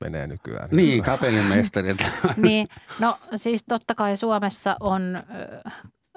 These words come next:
Speaker 3: suomalaisella taidemusiikilla on todella vahva brändi. Ja, ja vaikkei se itsestään, ö, tietenkään mene, ja niin kuin sanoit, se laatu on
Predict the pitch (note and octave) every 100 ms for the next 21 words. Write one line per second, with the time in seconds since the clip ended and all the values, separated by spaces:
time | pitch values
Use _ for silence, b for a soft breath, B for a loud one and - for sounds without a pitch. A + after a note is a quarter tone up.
0 | G#3+ A3+ A3 F#3 G#3 C#4 C#4 C4 G#3 F3+
1 | D#3 D#3 D#3 F3+ F#3 F3+ E3+ F3 E3 E3+
2 | F#3 E3+ - - D#3 D3+ E3 - - F3
3 | G3 E3+ G3 G3+ G3+ - b b b b
4 | b - F3 D#3+ D3+ D#3 - F#3 E3+ F3+
5 | F#3+ - F#3 F3+ G3+ G3+ G3+ E3+ - D#3
6 | E3+ - - F#3+ _ - G#3 F3+ E3+ E3
7 | E3 E3+ F3+ F3 F3 F3+ F3+ F#3 E3+ E3+
8 | E3+ F3+ D#3 D#3+ - - D3+ D#3